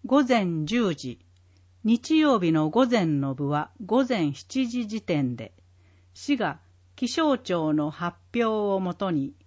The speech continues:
警戒レベル三以上、高齢者など避難の避難情報を発令した場合。地震、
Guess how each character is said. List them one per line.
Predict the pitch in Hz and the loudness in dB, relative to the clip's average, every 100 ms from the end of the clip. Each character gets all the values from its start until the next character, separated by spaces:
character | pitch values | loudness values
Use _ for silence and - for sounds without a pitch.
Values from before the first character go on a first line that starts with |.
| _ | _
警 | - 269 277 | -4 -2 -2
戒 | - 254 254 240 | -2 -2 -2 -4
レ | 247 | -2
ベ | 196 | -2
ル | 147 151 | -2 -4
三 | - 196 240 247 - | -2 0 0 -2 -4
以 | 226 | -4
上、 | 180 147 113 - _ _ _ _ | -2 -4 -6 -14 _ _ _ _
高 | - 277 285 | -2 2 2
齢 | 285 269 208 | 2 0 -2
者 | - 175 | -4 -4
な | 160 | -2
ど | 151 151 | -4 -6
避 | - 269 | 0 2
難 | 247 190 160 | 2 2 0
の | 139 131 _ | -2 -6 _
避 | - 220 | -4 0
難 | 254 294 277 | 2 4 2
情 | 254 240 214 | 2 0 0
報 | 175 170 143 135 | 0 -2 -2 -4
を | - | -6
発 | - - 180 - 233 | -12 -10 -10 -6 -4
令 | 214 202 | -4 -4
し | 202 | -6
た | - 175 160 | -2 0 0
場 | 156 151 147 | 0 0 0
合。 | 143 135 - _ _ _ _ _ _ _ _ _ _ _ _ _ _ _ _ | -4 -8 -12 _ _ _ _ _ _ _ _ _ _ _ _ _ _ _ _
地 | 202 220 | -8 -6
震、 | 208 262 254 247 | -4 -4 -2 -2